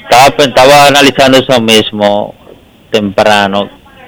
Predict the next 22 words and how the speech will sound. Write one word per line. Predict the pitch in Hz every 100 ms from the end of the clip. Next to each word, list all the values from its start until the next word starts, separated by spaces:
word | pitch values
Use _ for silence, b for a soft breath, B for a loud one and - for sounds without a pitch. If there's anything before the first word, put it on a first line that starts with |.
| - -
que | - 466 466 453
el, | - - _ - - - - - 135 131 135
la | 131
falta | - 160 175
de | 165
ba-, | 147
o | 127 123 123
la | -
falta | 151 151
de | 156
bateo, | 143 151
o | 135 135
la | 131
baja | 139 151
en | 156
el | 151
bateo, | 139 127 139
ya | 131 135
podemos | 143 139 139 131
decir | 139 123
que |
es | 139